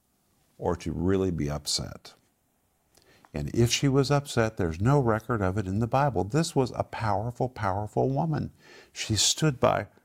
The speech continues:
her husband. It is amazing. And Noah's wife and his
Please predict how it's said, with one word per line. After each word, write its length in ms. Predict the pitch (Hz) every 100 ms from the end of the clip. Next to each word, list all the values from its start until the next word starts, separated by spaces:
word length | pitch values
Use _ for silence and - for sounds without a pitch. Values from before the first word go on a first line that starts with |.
| _
her 340 | - 107 107
husband. 580 | 98 92 92 80 76 71 -
It 100 | 110
is 160 | 101
amazing. 540 | 95 95 92 78 73 71 - - -
And 200 | - 76
Noah's 360 | 76 90 131 135
wife 580 | 135 123 127 123 - - _ _ _ _ _ _ _ _ _ _ _ _ - _
and 200 | - 117
his 280 | 107 110 101